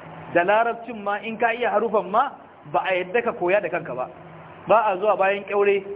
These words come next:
a matse kawai da Qur'ani a ce za a koyi karatun Qur'ani da ka. Dole sai an je wajen malami. Shi yasa Allah madaukaki bai saukar wa manzo Allah Qur'anin kadai kawai je ka karanta ba.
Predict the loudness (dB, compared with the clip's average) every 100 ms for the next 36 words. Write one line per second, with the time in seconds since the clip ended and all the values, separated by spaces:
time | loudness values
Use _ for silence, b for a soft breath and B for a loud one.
0 | -4 -2 2 2 2 2 2 2 0 2
1 | 2 0 -2 0 0 0 0 0 0 0
2 | 4 4 2 -2 0 2 2 4 2 2
3 | 2 4 4 2 0 -10 -18 -18 -18 -18
4 | -14 2 4 4 2 2 0 -2 -6 -6
5 | -2 2 2 4 4 4 2 2 2 2
6 | 0 0 -2 -2 -2 0 0 0 0 0
7 | 0 2 0 2 0 0